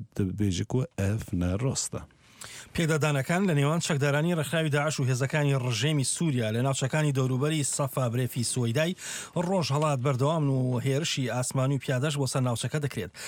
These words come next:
Speaker 2: سەرچاوە ناوخۆیەکان وتیان دوای ئەوەی چەکدارانی ڕێکخراوی داعش هێرشیان کردە سەر هێزەکانی حکومەتی سووریا کە پێشڕەویان کردووە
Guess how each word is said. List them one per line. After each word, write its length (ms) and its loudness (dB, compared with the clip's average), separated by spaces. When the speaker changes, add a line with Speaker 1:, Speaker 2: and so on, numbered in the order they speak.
Speaker 2:
سەرچاوە 520 0
ناوخۆیەکان 520 0
وتیان 320 0
دوای 220 0
ئەوەی 200 0
چەکدارانی 460 0
ڕێکخراوی 320 0
داعش 300 0
هێرشیان 420 0
کردە 260 -2
سەر 180 -2
هێزەکانی 540 -2
حکومەتی 380 -4
سووریا 400 -2
کە 120 -4
پێشڕەویان 520 -2
کردووە 300 -2